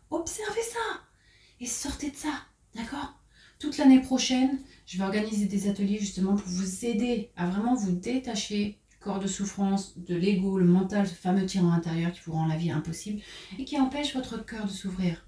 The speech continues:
Regarde la preuve. <laughs> Quand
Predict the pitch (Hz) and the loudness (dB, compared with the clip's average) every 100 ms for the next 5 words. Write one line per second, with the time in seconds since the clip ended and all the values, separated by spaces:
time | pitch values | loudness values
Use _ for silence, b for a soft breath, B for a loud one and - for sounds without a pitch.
0 | - _ _ _ _ _ - 233 277 294 | -20 _ _ _ _ _ -16 -6 -2 0
1 | 285 269 277 208 - B B B B B | -2 2 2 2 -4 B B B B B
2 | B 226 202 B B B B B 302 294 | B 2 0 B B B B B 2 4
3 | 294 277 262 | 4 4 2